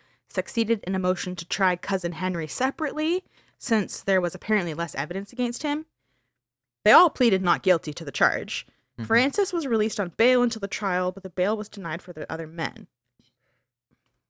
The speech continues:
Speaker 1: So, I don't know, probably a status of her, a symbol of her status and wealth. I don't know.
Speaker 2: Yeah.
Speaker 1: Or maybe like, "Oh, she's a woman.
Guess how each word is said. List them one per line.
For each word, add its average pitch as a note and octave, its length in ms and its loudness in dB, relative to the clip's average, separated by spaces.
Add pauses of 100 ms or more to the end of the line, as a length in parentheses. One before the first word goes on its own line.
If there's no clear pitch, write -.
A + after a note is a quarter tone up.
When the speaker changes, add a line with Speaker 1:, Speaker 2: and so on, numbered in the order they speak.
(160)
Speaker 1:
So, - 340 -18
I E3+ 100 -10
don't C#3+ 140 -8
know, D#2 140 -12
probably D#3+ 260 -8
a D3+ 40 -8
status - 380 -4
of E3+ 100 -16
her, D3+ 300 -8 (320)
a G#3 80 4
symbol G3+ 320 4
of F3 80 -4
her E3+ 80 -8
status C#3+ 420 -6
and D3 140 -16
wealth. C3 380 -10
I D3 160 -4
don't G2+ 140 -12
know. - 220 -12 (360)
Speaker 2:
Yeah. G#2 260 -6
Speaker 1:
Or G3 60 4
maybe G#3 200 6
like, G3 160 -2
"Oh, D#4+ 100 2
she's F#4+ 160 0
a F#4 60 2
woman. C#4+ 580 0